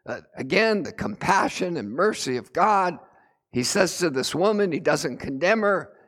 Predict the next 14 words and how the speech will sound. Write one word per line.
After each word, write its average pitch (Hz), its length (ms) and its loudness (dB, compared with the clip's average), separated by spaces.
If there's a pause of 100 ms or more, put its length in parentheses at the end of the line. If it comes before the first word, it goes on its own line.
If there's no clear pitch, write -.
He 131 160 0
liberates 208 680 2
her 185 160 2
to 156 240 0
a 127 120 2
healthier 196 800 0
life. 196 380 2 (600)
You 151 100 -4
know, 165 140 -2 (220)
how - 220 0
do 277 60 2
you 330 180 4
do 320 260 2
that? 240 400 2